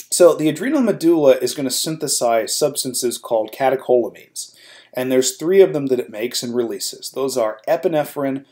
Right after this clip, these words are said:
norepinephrine, and dopamine. The vast majority of the s-, of the, uh, released catecholamines are epinephrine. There's a little bit of norepinephrine, and then a very small amount of dopamine.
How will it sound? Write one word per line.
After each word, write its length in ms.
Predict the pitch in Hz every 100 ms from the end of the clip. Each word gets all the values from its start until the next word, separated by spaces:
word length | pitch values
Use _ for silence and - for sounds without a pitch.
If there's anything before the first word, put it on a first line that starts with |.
| _ _
norepinephrine, 840 | 110 139 151 147 123 117 - 120 117
and 280 | 107 104 101
dopamine. 580 | 120 123 104 95 - _ - - - _
The 100 | 127
vast 440 | 127 165 208 233 233
majority 500 | 160 170 170 156 139
of 140 | 123
the 80 | 123
s-, 160 | -
of 420 | 127 131 123 120 -
the, 280 | 113 110 - -
uh, 220 | 107 110
released 600 | 120 117 143 135 - -
catecholamines 800 | 127 117 - 190 170 165 151 -
are 140 | 117
epinephrine. 760 | 110 - 120 170 - 156 151 151 _ _
There's 140 | -
a 60 | 127
little 200 | 165 202
bit 120 | 180
of 100 | 156
norepinephrine, 960 | 143 143 143 131 123 120 - 123 117 117
and 280 | 120 110 101
then 380 | 117 110 110 - _ _
a 100 | 120
very 420 | 113 113 139 143
small 480 | 127 - 131 117 113
amount 460 | 107 101 95 90 - -
of 280 | 95 92
dopamine. 640 | 104 101 98 - - 82